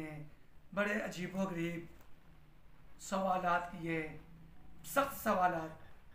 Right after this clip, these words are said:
नबी पाक की ज़ात पर। तो हमें गुस्सा आया है, तो डॉक्टर ना-, जाकिर नाइक ने बहुत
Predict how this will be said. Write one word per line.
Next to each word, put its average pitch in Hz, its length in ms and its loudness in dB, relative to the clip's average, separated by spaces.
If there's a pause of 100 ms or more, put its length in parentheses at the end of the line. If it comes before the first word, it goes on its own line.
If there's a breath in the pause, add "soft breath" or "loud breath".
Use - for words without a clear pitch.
(120)
नबी 185 200 -4 (120)
पाक 170 180 0
की 175 60 -6
ज़ात 151 380 -6
पर। 135 120 -10 (1000)
तो 175 80 0 (1200)
हमें 185 220 -2
गुस्सा 240 280 8
आया 220 260 12
है, 220 60 10
तो 208 260 0 (680)
डॉक्टर 190 260 2
ना-, 202 240 2 (180)
जाकिर 180 300 0
नाइक 180 300 0
ने 180 60 -2 (100)
बहुत 180 200 -4